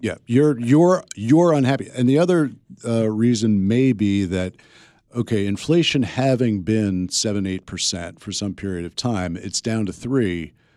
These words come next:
but the prices aren't going down. You know, if you were used to paying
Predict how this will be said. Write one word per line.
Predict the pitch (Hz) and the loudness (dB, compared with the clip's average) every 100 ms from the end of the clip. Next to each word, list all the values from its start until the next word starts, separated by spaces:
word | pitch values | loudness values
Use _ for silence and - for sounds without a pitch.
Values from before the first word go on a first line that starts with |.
| _ _ _ _ _ | _ _ _ _ _
but | 143 135 117 - _ _ _ | 2 2 0 -6 _ _ _
the | 127 | -6
prices | - 143 139 123 131 110 92 _ _ | 0 2 4 2 2 0 -2 _ _
aren't | 117 117 | -4 -2
going | - 107 90 73 _ | -2 -4 -4 -10 _
down. | 101 160 135 85 98 135 156 - | -2 0 0 -2 -4 -4 -6 -4
You | 117 | -2
know, | 107 120 | 0 0
if | 123 117 104 | 2 0 0
you | 120 | 2
were | 117 | 2
used | 107 98 139 156 - | 0 0 0 0 -4
to | |
paying | - 120 117 110 104 104 | -4 -2 0 -2 -2 -4